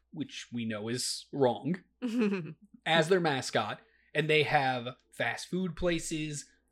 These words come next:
Speaker 1: theme parks, movies, cartoons, books,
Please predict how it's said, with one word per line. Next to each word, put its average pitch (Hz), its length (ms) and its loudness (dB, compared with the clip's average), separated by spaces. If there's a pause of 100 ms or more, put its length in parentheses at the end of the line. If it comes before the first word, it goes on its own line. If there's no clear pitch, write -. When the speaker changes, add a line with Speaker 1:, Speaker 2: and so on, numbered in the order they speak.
Speaker 1:
theme 165 280 2
parks, 123 460 2
movies, 143 640 -2
cartoons, 131 920 -2 (180)
books, - 420 -8